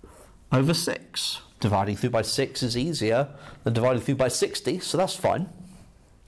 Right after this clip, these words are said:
Now you might think, Well, I could divide top and bottom by two. Eight hundred and ten divided by two is four hundred and five, so four hundred and five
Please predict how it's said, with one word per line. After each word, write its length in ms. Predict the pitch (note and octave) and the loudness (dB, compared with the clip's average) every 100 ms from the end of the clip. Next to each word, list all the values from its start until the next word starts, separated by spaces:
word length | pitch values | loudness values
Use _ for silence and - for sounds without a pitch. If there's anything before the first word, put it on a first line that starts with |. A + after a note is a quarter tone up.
| - - - - - - - - - - - - - - - - - - - - - | -20 -20 -20 -20 -20 -20 -20 -18 -18 -18 -20 -20 -18 -20 -20 -20 -20 -20 -20 -20 -2
Now 180 | E3 E3 | 0 2
you 160 | F3 | 2
might 260 | E3+ B3 E3+ | 2 2 0
think, 280 | D3+ D3 D#3+ | -2 -2 0
Well, 640 | F#3 F#3+ F#3+ G3 G3 G3 - - - - | 2 2 0 -2 -4 -6 -8 -14 -16 -2
I 140 | D3+ | 0
could 380 | D3 - D#3+ G3+ | 0 2 2 2
divide 420 | G#3 C3 G#2+ G#2+ | 2 2 0 -2
top 180 | - B2 | -2 -2
and 80 | A#2+ | 2
bottom 220 | A2+ G#2+ | 2 2
by 160 | G#2+ G#2 | -2 -4
two. 600 | - - C3 G3+ C#4 - - - - - - - - - - - A2+ | -4 -2 2 2 0 -4 -14 -20 -20 -20 -20 -20 -12 -12 -10 -6 0
Eight 160 | A#2+ | 2
hundred 320 | A#2+ C3+ C#3+ | 2 2 0
and 140 | D3+ C#3 | -2 -2
ten 320 | - D3+ D#3 | 0 2 2
divided 320 | D3+ D#3+ D#3+ | 2 0 0
by 160 | D#3+ E3 | 0 -2
two 580 | E3 - F3 F#3+ B3+ - - - - - - - | -4 -2 2 2 0 -6 -16 -18 -20 -20 -12 -6
is 80 | |
four 160 | - C3+ | 0 2
hundred 220 | C3 A#2+ | 2 0
and 80 | A2+ | -2
five, 440 | - D#3+ C3+ G#3+ | 2 4 4 2
so 380 | - A#2+ A#2 A#2 - - | 0 2 2 0 -8 -16
four 340 | - - D#3+ C#3 | -8 2 4 4
hundred 300 | D3 C#3+ D3+ | 2 2 0
and 100 | C3+ | -2
five 680 | - D3+ C#3+ D3 C#3+ - | 0 2 2 0 -2 -6